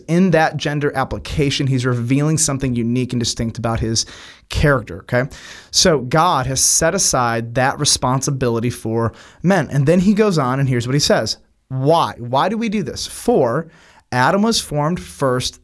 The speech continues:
then Eve. So this order is based in the created order,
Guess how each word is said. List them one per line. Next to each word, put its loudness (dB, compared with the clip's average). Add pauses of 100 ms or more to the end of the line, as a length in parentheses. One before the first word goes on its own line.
then 0 (120)
Eve. 2
So 2
this 2 (120)
order 2
is -2
based -2
in 2
the 2
created 2
order, -2